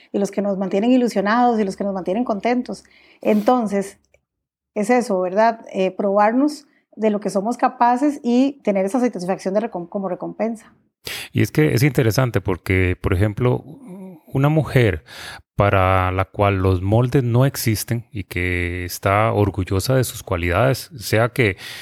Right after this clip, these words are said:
Speaker 2: que las cacareo, ¿no? Como, como mencionábamos, ¿verdad?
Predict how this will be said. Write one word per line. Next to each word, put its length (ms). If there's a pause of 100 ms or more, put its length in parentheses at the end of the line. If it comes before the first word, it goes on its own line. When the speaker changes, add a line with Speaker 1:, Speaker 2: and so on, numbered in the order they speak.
(180)
Speaker 2:
que 140
las 160
cacareo, 500
¿no? 160
Como, 280 (260)
como 340 (160)
mencionábamos, 720
¿verdad? 240